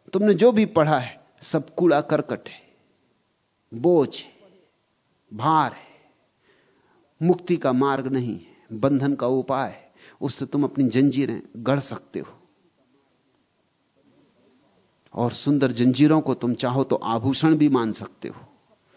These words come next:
मगर तुम कारागृह में बंद रहोगे। जगजीवन कहते हैं, शब्दों पर लोग लड़ने को तैयार हैं, शब्दों पर ही लड़ते रहे। बुद्ध, महावीर और कृष्ण और क्राइस्ट का थोड़ी कोई झगड़ा है।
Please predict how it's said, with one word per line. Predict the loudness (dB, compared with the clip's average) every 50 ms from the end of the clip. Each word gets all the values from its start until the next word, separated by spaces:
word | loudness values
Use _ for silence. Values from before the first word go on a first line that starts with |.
| _ _ _ _ -2
मगर | 0 0 0 0 -2 -4
तुम | -4 -6 -6 -6
कारागृह | -6 -4 -4 -4 -2 -4 -4 -6 -6 -8 -6 -6
में | -6 -6 -4
बंद | -4 -6 -6 -6
रहोगे। | -8 -8 -8 -10 -12 -14 -16 -20 _ _ _ _ _ _ _ _ _ -20 _ _ _ _ _ _ _ _ _ _ _ _ _ _ _ _ _ _ _ -20 -20 -18 -6 0
जगजीवन | 2 2 2 2 2 2 2 4 4 4 4
कहते | 4 2 2 2 0 0
हैं, | 0 0
शब्दों | 0 0 0 0 0 0 -2 0 0
पर | 2 2 2
लोग | 4 4 4 4 4
लड़ने | 4 4 4 6 4 4 2
को | 2 2 2
तैयार | 2 4 2 2 2 2 0 -2
हैं, | -4 -10 -20 _ _ _ _ _ _ _ _ -14
शब्दों | -6 0 0 0 0 2 0 2
पर | 6 6 8 8
ही | 8 6
लड़ते | 6 4 2 2 0 0 0
रहे। | 0 0 -2 -4 -6 -8 -14 _ _ _ _ _ _ _ _ _ _ _ _ _ _ _ _ _ _ _ _ _ _ _ _ _ _ _ _ _ _ _ _ _ _ _ _ _ -4
बुद्ध, | 0 0 2 2 2 2
महावीर | 4 4 6 6 6 6 4 4 4 4
और | 4 4 2 0 -4
कृष्ण | -8 -6 -4 -4 -4 -4
और | -6 -4 0 4 4 4 4
क्राइस्ट | 2 0 0 2 2 2 2 0 -2 0
का | 0 0
थोड़ी | 2 4 2 2 2
कोई | 4 4 4 4 4 2
झगड़ा | -2 -6 -6 -4 -4 -4
है। | -4 -6 -10 -20 _